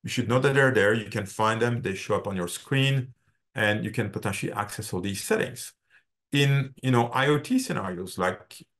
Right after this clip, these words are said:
video cameras and video analytics, right, the state of the art is this sign, right? And I'm not gonna do a show of hands because I think I know the answer. But, you know, how many of you are likely to notice this sign? I mean, some of us sometimes do notice,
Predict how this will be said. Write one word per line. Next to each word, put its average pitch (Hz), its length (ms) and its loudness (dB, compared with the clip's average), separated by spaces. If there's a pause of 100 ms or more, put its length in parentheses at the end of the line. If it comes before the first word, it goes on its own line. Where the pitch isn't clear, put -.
video 110 260 2
cameras 110 600 2
and 95 120 -2
video 101 300 0
analytics, 107 680 -4 (380)
right, 110 160 2
the 127 60 4
state 233 260 2
of 160 100 4
the 139 120 6
art 131 360 4
is 131 220 0
this 127 180 0
sign, - 440 -4 (520)
right? 104 340 -4
And 117 120 -2
I'm 127 80 2
not 208 160 2
gonna 180 140 4
do 135 180 4
a 120 40 4
show 117 200 0
of 110 100 -4
hands 123 560 -2 (120)
because 104 240 -4
I 104 60 2
think 120 200 -4
I 98 80 2
know 98 140 -2
the 98 140 0
answer. 190 500 -4 (400)
But, 113 240 0
you 127 80 2
know, 107 280 4
how 151 80 2
many 170 120 6
of - 180 -2
you 143 60 4
are 123 60 6
likely 120 320 0
to - 120 -10
notice 117 380 -2
this - 200 -10
sign? - 300 -12
I 127 40 -8
mean, 113 160 -2
some 175 160 0
of 139 140 0
us 120 200 0
sometimes 104 540 -4
do 123 180 2
notice, 95 540 0